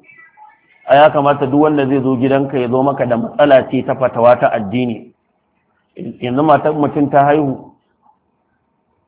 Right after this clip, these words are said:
an samu matsala asibiti, ina ruwana? Ai, banda, banda business da shi ai. Dan ɗanka ya karye,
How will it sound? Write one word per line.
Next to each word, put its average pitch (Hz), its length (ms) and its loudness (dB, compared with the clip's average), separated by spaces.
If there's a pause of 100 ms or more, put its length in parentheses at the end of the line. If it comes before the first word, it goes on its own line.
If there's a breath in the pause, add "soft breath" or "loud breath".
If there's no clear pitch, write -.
(120)
an 151 240 2
samu 139 200 2
matsala 147 380 4
asibiti, 131 400 -2
ina 127 220 2
ruwana? 139 460 0 (920)
Ai, 147 140 6
banda, 170 220 2
banda 147 400 -2
business 139 380 0
da 104 140 -8
shi 104 140 -12
ai. 104 160 -12 (1500)
Dan 147 240 -2
ɗanka 160 300 0
ya 143 160 4
karye, 143 440 -2